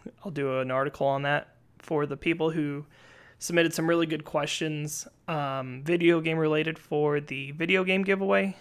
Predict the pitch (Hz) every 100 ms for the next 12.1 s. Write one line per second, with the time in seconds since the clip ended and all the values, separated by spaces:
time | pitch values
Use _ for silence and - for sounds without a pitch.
0 | - - 160 156 151 151 147 156 143 147
1 | 147 143 147 151 160 156 156 143 147 -
2 | 165 160 - 170 165 151 143 - 143 -
3 | 147 135 135 135 131 139 135 131 127 -
4 | 156 160 160 160 - 139 143 - - -
5 | - - _ 165 180 156 147 147 139 135
6 | 139 143 143 143 139 127 131 127 - 139
7 | 127 127 135 123 127 - - 143 143 143
8 | 147 139 147 127 127 - 131 - 151 147
9 | 156 - - 139 135 127 123 139 - _
10 | _ - - 185 240 156 - 180 190 -
11 | 180 160 151 190 185 165 - 156 156 -